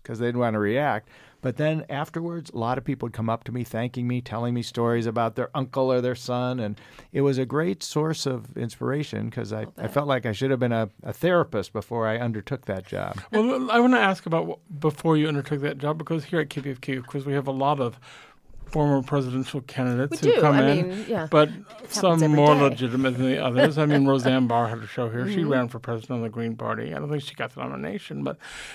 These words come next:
Speaker 2: Fred Karger had some cr-, real credentials going into
Speaker 3: Yes.
Speaker 2: this. It wasn't just like someone saying, "I've got a tinfoil hat and I wanna be president." It was, you had a background in politics. So tell us about that.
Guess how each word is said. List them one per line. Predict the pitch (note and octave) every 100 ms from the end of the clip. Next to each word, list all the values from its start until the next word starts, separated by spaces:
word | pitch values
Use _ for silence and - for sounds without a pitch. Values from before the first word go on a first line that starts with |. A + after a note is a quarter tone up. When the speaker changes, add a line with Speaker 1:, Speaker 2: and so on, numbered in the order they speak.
| -
Speaker 2:
Fred | _ - D#3+
Karger | D3 F#3 G3 D3+
had | C3+ C#3
some | C#3+ E3+
cr-, | C#3+
real | E3 D#3+ G#3
credentials | G#3 C#3+ A#2+ D#3+ G#3 - A#2 - -
going | - C3+ C3
into | B2+
Speaker 3:
Yes. | A#2+
Speaker 2:
this. | C3 -
It | F3+
wasn't | D3+ D#3 C#3+
just | D#3
like | D#3 D3 -
someone | - D#3+ D3+
saying, | D3 C#3+ -
"I've | D3
got | C#3
a | B2+
tinfoil | C#3+ C3 B2+
hat | A#2+ F#3
and | G#3+
I | D3+
wanna | C#3+
be | D3
president." | F3+ G3 B2+ B2 E3 _ _ _ _ - -
It | -
was, | D#3+ D3+ C3+
you | E3
had | D3+ C#3+ D3 E3+
a |
background | C3+ B2 C#3 C3+
in | C3+
politics. | C#3+ F#3 G3+ C#3+ -
So | -
tell | - G#3+
us | G#3+
about | - C#3+
that. | D#3+ C3+